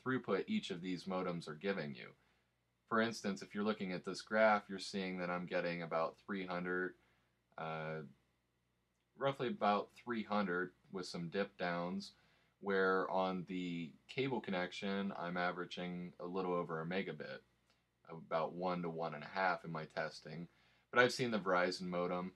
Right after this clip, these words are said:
uh, they're starting to peak up upwards of about a half a meg. And again, if you had more U S B modems with, like, the Max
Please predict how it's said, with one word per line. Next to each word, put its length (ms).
uh, 180
they're 220
starting 380
to 60
peak 280
up 220
upwards 480
of 100
about 280
a 40
half 300
a 40
meg. 500
And 100
again, 300
if 160
you 100
had 300
more 200
U 240
S 240
B 140
modems 500
with, 140
like, 220
the 120
Max 540